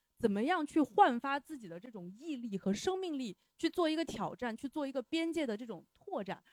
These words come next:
而这个精神不就是我们现在目前这个所谓的大环境已经蔫儿到不行了，所有的人不是丧就是躺，然后所有的人有不甘，但是也没有行动力的情况下的那个榜样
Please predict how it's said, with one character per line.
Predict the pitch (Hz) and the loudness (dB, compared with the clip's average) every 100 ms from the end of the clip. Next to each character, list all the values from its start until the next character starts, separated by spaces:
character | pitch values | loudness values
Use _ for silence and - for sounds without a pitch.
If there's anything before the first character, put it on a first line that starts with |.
| _ _ | _ _
而 | - 247 | 4 4
这 | - 440 | 6 4
个 | 311 | 4
精 | - 359 381 | 0 0 0
神 | 269 220 | -2 -2
不 | 233 | -4
就 | 247 403 | 0 0
是 | 349 | 2
我 | 302 190 | 6 6
们 | 175 202 | 6 4
现 | - 349 285 | 4 2 4
在 | 294 196 - _ _ _ - | 0 0 -6 _ _ _ -2
目 | 453 392 | 4 4
前 | 285 233 208 | 4 0 0
这 | 247 | 2
个 | 285 | 0
所 | 254 - - 180 | 0 -2 -2 0
谓 | 214 | 0
的 | 262 | 0
大 | - 277 | 2 0
环 | 220 185 208 | 0 -2 0
境 | 277 | 0
已 | 214 | 0
经 | 180 226 | 2 4
蔫 | 254 320 | 6 6
儿 | 349 | 4
到 | 302 | -2
不 | 262 | -6
行 | 269 - 160 | -10 -12 -12
了， | 214 185 _ _ | -12 -12 _ _
所 | - 277 | -4 2
有 | 359 226 | 2 4
的 | 190 | 4
人 | 180 208 | 4 4
不 | - 202 294 | 2 2 4
是 | 349 | 2
丧 | - 359 294 208 | -2 -4 -4 -4
就 | 285 | -4
是 | 254 - | -4 -6
躺， | - 202 147 - _ _ _ _ | -6 -4 -4 -8 _ _ _ _
然 | 254 | 2
后 | 320 | 4
所 | 320 311 | 4 4
有 | 311 | 4
的 | 240 | 4
人 | 247 277 | 2 6
有 | 214 | 6
不 | 180 302 | 6 2
甘， | 240 294 294 | 4 0 2
但 | 311 | -2
是 | 285 | 0
也 | 226 | 0
没 | 175 247 | 0 0
有 | 214 | 0
行 | - 185 | -2 -4
动 | 254 302 | -2 -2
力 | 320 | -2
的 | 196 | -4
情 | - 175 | -8 -10
况 | 208 | -8
下 | 208 | -6
的 | 214 | -6
那 | 202 240 | -6 -6
个 | |
榜 | 208 190 - | -6 -6 -4
样 | 190 185 | -4 -4